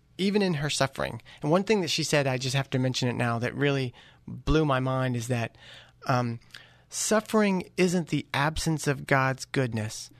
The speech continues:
for he's present in our pain. And you think about that, it just, it shows you so much about Kara. She's like, "God is still with me in my pain. Just because I'm suffering and eventually dying doesn't mean God has left me. He, he's even closer to me in my pain."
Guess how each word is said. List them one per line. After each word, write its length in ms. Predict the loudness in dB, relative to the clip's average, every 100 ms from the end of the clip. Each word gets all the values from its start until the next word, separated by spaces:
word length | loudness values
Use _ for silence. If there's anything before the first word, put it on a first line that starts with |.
| _ -4
for 120 | -2
he's 280 | 0 -2 -4
present 680 | -2 0 2 2 -2 -4 -14 _ -4
in 140 | -2
our 140 | -2
pain. 440 | 2 2 2 -4 -8 -14 _ _ _ _ _
And 140 | 0 0
you 60 |
think 220 | 2 2 2
about 260 | 0 0
that, 320 | -2 -2 -4 -14 -20 -20 -20 -20 _ _
it 140 | -2 0
just, 280 | 0 -2 -8 -20 -20 _
it 160 | -4 0
shows 300 | 2 2 2
you 300 | 0 0 -2 -10 _ _ _ -8
so 380 | -6 2 2
much 220 | 4 2 0
about 260 | 0 -2
Kara. 400 | -2 0 2 0
She's 220 | -2 0
like, 200 | 0 0 -6 -20 0
"God 220 | 4 4
is 80 | 2
still 280 | 0 2 4
with 200 | 2 0
me 320 | -2 -2 -2
in 120 | 0
my 140 | 2 2
pain. 280 | 0 0 0
Just 200 | 0 0
because 260 | -2 0
I'm 140 | 0 0
suffering 580 | 2 0 2 0 0 -4 -14 -20 -2
and 120 | 0
eventually 440 | 2 0 0 0
dying 360 | 0 2 2 2
doesn't 220 | 0 0
mean 120 | 0 2
God 160 | 2
has 140 | 2 2
left 220 | 0 2
me. 80 | 0
He, 240 | 2 0
he's 280 | 0 0 2
even 220 | 0 0
closer 500 | -2 0 0 0 0
to 40 | 0
me 100 | 2
in 80 | 0
my 120 | 2
pain." 260 | 4 2